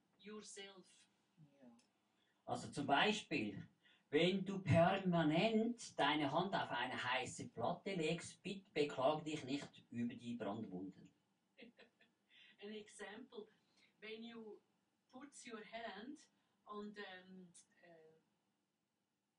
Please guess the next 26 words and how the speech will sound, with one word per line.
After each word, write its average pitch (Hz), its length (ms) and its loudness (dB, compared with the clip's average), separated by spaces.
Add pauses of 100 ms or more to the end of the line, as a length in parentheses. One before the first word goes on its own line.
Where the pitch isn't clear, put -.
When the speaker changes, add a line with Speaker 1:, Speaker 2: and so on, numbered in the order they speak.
(2750)
Speaker 1:
on 196 160 -14
this 202 240 -14
piece 208 280 -12
what 196 140 -14
you 208 140 -14
can 202 240 -12
cook 240 340 -16
with 208 220 -12
them, 165 280 -18
you 175 140 -20
know? 190 280 -16 (120)
How, 180 140 -16 (160)
how 190 160 -16
do 202 100 -20
you 208 140 -20
tell 208 240 -16
them? 214 160 -16 (320)
Speaker 2:
Pan. 180 240 -14 (840)
Speaker 1:
Not 233 200 -8
the 247 160 -20
pan. 175 320 -12 (200)
Speaker 2:
Mm. 151 200 -20
Speaker 1:
Uh, 202 160 -8 (160)
under 240 240 -12
the 233 120 -16 (100)
pan. 175 180 -14